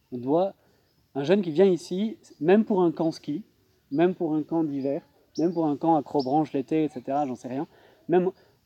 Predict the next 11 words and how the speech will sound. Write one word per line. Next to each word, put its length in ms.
même 220
en 80
dehors 280
d'un 120
cadre, 380
euh, 260
euh, 360
euh, 320
concret 460
de 80
pèlerinage, 560